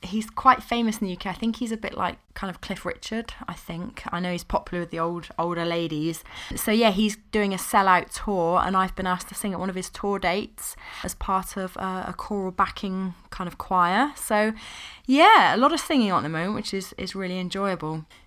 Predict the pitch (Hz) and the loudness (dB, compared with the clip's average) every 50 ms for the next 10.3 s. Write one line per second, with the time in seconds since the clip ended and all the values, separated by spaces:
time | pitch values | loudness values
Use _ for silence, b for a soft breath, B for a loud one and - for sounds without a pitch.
0 | b - 226 226 220 240 240 - - 339 320 294 254 - - - 269 220 185 175 | b 6 6 8 8 6 2 2 2 4 4 4 2 0 0 4 6 8 10 10
1 | 175 - - - - 247 240 - - 240 226 - - - 247 220 170 147 147 151 | 8 6 4 2 0 0 0 0 -2 -4 -2 -2 2 6 6 6 6 6 4 2
2 | 175 208 220 - - 220 226 254 247 - - 254 - - - - - - - 202 | 4 4 4 4 8 10 10 10 10 8 4 -2 -2 2 6 6 6 6 4 0
3 | - 214 202 196 - 190 208 214 208 208 196 - - - - 208 214 214 208 214 | 0 2 0 0 0 0 0 2 2 2 0 -2 -2 0 4 4 6 6 6 4
4 | 208 - 190 190 185 190 220 247 254 220 196 190 175 175 - 220 220 214 - - | 2 0 0 0 2 4 6 8 8 8 6 4 0 0 0 -2 -2 -2 -2 -2
5 | 208 180 - - - - 147 - - 156 - - 175 151 143 147 147 - - - | -2 -2 -2 -2 -4 -4 -4 -4 -6 -8 -6 -6 -4 -4 -4 -4 -4 -6 -10 -12
6 | - - - - - 226 - 294 269 254 277 277 269 254 226 - 226 226 - - | -12 -12 -6 0 0 2 4 6 6 8 8 8 8 6 0 4 4 4 6 4
7 | 208 208 - - 190 190 185 - - 202 190 185 - 180 175 - - - - - | 2 0 0 -2 -2 -4 -4 -2 -2 -2 0 2 2 2 2 2 0 -2 0 0
8 | 175 170 165 160 156 - - 170 165 170 165 160 160 196 220 220 196 175 160 170 | 2 2 2 0 -2 -2 -2 -2 -2 0 0 2 4 6 6 6 4 2 -4 -4
9 | 160 - - 175 165 160 151 147 147 143 147 170 - - 170 160 156 151 - - | -4 0 2 2 2 2 0 0 0 0 0 0 -2 0 2 2 2 2 2 -2
10 | - 165 170 175 - - | -2 -2 -4 -4 -6 -8